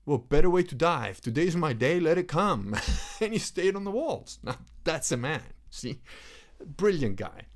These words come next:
And there's a reason I'm telling you all this story and what I mentioned before. Remember, I have these long loops. Bear that in mind. So, the awesome guy, right? But if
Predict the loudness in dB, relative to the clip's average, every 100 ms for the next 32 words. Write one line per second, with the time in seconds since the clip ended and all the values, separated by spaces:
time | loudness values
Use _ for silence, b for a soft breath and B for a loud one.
0 | -20 B B B B -10 -2 0 -2 -2
1 | -4 -2 -4 -6 -6 -6 -4 -2 -2 -4
2 | -6 -8 -4 -4 -6 -6 -4 -2 -2 -2
3 | -6 -8 -10 -4 4 4 4 -2 -4 -4
4 | -4 -8 -8 -8 -4 -4 -6 -8 -10 -16
5 | -20 -20 _ _ -6 -4 -4 -6 -8 -10
6 | -16 -20 B B B B B B _ -6
7 | -4 -4 -6 _ _ -20 -20 B B B
8 | _ _ _ _ _ _ _ -20 _ _
9 | -6 -4 -2 -4 -8 -12 -18 _ _ _
10 | -20 -20 -12 -2 -2 0 -4 -4 -6 -6
11 | -4 -4 -8 _ _ b b b b b
12 | _ _ -12 -12 -14 -20 _ -8 -8 -10